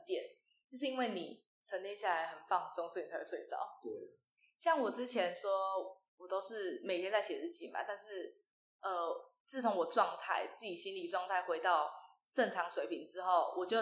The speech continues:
Speaker 1: 停止写日记了。我现在反而是在我情绪很糟糕，或者是真的要抒发的时候，我会把日记当成是一个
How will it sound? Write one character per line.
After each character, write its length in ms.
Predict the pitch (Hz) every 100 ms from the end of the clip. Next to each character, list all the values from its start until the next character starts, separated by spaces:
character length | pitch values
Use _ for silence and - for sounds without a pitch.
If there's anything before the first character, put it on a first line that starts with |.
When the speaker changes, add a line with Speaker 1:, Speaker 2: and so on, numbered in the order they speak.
| 220
Speaker 1:
停 180 | 202 175
止 120 | 175
写 180 | 170 160
日 160 | 170 170
记 180 | 175
了。 80 | 151
我 100 | 160
现 140 | 160 202
在 80 |
反 180 | 196 156
而 120 | 143
是 360 | - - 180 - - - _
在 160 | - 220
我 80 | 185
情 180 | 170 180
绪 140 | 196
很 160 | 196 160
糟 220 | 180 165
糕， 240 | 170 147 175
或 160 | 185
者 60 | 151
是 200 | 190 175
真 180 | 190 185
的 60 |
要 140 | 170 170
抒 180 | 175
发 180 | 170 160
的 60 | 156
时 80 | 156
候， 180 | 156
我 160 | 143 156
会 120 | 196
把 180 | 202 151
日 160 | 190 180
记 120 | 180
当 140 | 170 170
成 140 | 156
是 200 | - 170
一 100 | 160
个 400 | - 113 85